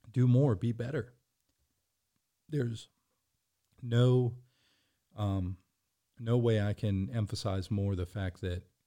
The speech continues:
going to church is a very good thing for these purposes. That being said, there is scripture in the Bible that indicate that two people coming together and praying and worshiping to God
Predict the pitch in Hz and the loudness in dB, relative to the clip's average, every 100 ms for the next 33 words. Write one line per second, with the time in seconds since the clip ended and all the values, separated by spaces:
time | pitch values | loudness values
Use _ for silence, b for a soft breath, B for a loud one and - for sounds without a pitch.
0 | _ 107 101 92 92 110 98 101 92 90 | _ -4 -4 -2 -4 -4 -4 -4 -6 -4
1 | 95 90 92 - 95 87 98 90 87 104 | -4 -4 -6 -6 -8 -8 -12 -18 -12 -8
2 | 98 101 - 107 - _ _ _ _ _ | -8 -10 -16 -18 -20 _ _ _ _ _
3 | _ 104 113 117 120 113 113 123 98 85 | _ -6 -2 0 0 0 0 -2 -4 -6
4 | - _ _ _ _ _ - 95 87 - | -14 _ _ _ _ _ -8 -6 -4 -4
5 | 117 - 120 120 123 127 113 101 104 107 | -4 -2 -2 -2 0 0 -2 -2 -2 -2
6 | 104 107 98 95 - 127 127 127 123 101 | -4 -6 -6 -10 -12 -16 -8 -6 -4 -2
7 | 113 113 117 117 110 92 92 _ _ _ | -2 0 0 0 -2 -2 -8 _ _ _
8 | _ _ _ 98 92 90 90 95 - _ | _ _ _ -4 -2 -2 -2 -6 -12 _
9 | - 110 113 110 92 101 - 120 110 107 | -4 0 0 0 -2 -4 -4 -4 -4 -4
10 | 101 110 104 107 107 104 | -6 -6 -4 -2 -2 -4